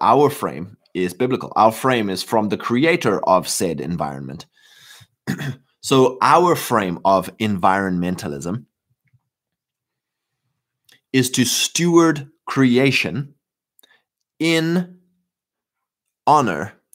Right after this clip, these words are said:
of God's design, in honor of God's laws for our children's children. It's inherently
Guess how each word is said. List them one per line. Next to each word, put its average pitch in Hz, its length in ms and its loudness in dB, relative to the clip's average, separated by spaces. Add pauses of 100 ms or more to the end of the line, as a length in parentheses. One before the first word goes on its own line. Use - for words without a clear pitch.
(120)
of 101 220 0
God's 104 300 2
design, 90 520 -4
in 120 240 -6
honor 123 240 0
of 101 140 -2
God's 92 260 -2
laws 95 240 -4 (240)
for 131 560 0 (300)
our 101 120 0
children's 92 400 -4
children. - 360 -14 (2750)
It's 127 160 -2
inherently 135 960 0